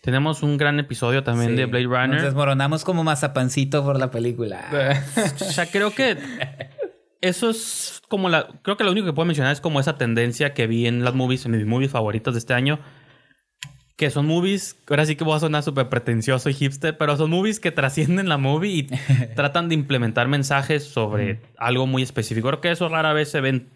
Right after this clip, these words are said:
Speaker 1: todas las movies que uno tiene. O sea,
Speaker 3: Ujú.
Speaker 1: en Ghost Story es esta contemplación de la muerte, la vida. En Blade Runner también la contemplación de quiénes somos o qué es lo que somos. Entonces, yo
Speaker 2: Ujú.
Speaker 1: sí creo que...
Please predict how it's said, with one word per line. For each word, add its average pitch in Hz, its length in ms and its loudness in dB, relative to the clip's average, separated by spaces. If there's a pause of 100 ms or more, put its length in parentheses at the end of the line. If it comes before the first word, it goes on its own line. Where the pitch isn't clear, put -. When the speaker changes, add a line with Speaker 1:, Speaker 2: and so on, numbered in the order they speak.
(280)
Speaker 1:
todas 123 240 2
las 113 120 0
movies 117 320 -2
que 113 120 -4
uno 113 160 0
tiene. 123 200 -2
O 139 40 -6
sea, 117 200 0
Speaker 3:
Ujú. 110 260 -6 (260)
Speaker 1:
en 117 120 -2
Ghost 123 240 2
Story 156 360 2
es 135 100 0
esta 123 260 -2
contemplación 110 680 0
de 110 160 0
la 95 320 -8
muerte, 123 480 0
la 107 80 -2
vida. 135 240 0
En 123 80 0
Blade 131 140 0
Runner 143 220 2
también 127 180 -2
la 139 80 2
contemplación 113 580 0
de 113 80 0
quiénes 110 260 -4
somos 131 440 0 (320)
o 127 120 -2
qué 123 100 0
es 113 60 2
lo 123 120 0
que - 80 -10
somos. 135 360 0
Entonces, 123 420 -2
yo 135 80 2
Speaker 2:
Ujú. 117 60 -6
Speaker 1:
sí 139 100 -6
creo 127 260 0
que... 113 300 0